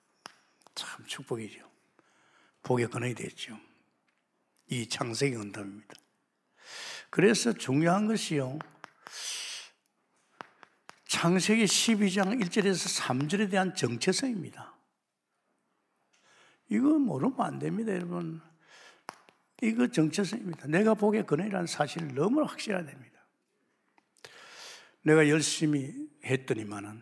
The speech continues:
나 좀 믿음이 자랐더니만은, 나 이제는 그거 아닙니다, 여러분. 예수 믿는 순간에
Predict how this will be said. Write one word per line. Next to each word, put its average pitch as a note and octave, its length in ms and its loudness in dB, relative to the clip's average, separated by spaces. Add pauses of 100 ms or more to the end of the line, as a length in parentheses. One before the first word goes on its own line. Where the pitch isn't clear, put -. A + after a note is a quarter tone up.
(120)
나 C3 220 4
좀 C3 180 4
믿음이 C#3+ 380 4
자랐더니만은, A2 720 -2 (640)
나 D3 180 6
이제는 C3 560 0 (480)
그거 C3 240 -2
아닙니다, A#2 420 -8
여러분. - 220 -18 (920)
예수 F3+ 500 12
믿는 G3 340 10
순간에 G3+ 680 8